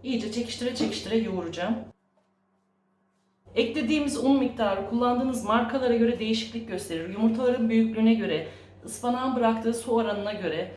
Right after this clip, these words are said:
değişiklik gösterebilir. Siz biraz sonra göstereceğim kıvama göre gerekirse daha çok un atabilirsiniz veya belki sizde daha az un da gidebilir.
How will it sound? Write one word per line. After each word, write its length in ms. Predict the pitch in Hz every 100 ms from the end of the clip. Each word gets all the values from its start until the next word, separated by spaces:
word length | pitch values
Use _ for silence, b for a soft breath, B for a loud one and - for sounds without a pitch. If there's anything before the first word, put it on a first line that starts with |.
| -
değişiklik 580 | 233 220 233 226 226
gösterebilir. 760 | - - - 202 196 160 240 - -
Siz 280 | - 285 247
biraz 240 | 311 294 285
sonra 160 | 240
göstereceğim 640 | 233 247 - 240 240 262 -
kıvama 640 | 226 214 196 220 294 - -
göre 380 | 202 - 233 269
gerekirse 760 | 285 285 269 - 190 226 - -
daha 180 | 247 285
çok 260 | 285 -
un 80 | 226
atabilirsiniz 840 | 208 185 165 165 165 - 214 - 226
veya 280 | 247 240 240
belki 280 | 240 240
sizde 360 | - 226 196 226
daha 240 | 220 233
az 260 | 220 220 -
un 160 | 226 220
da 80 |
gidebilir. 680 | - 160 156 156 233 - -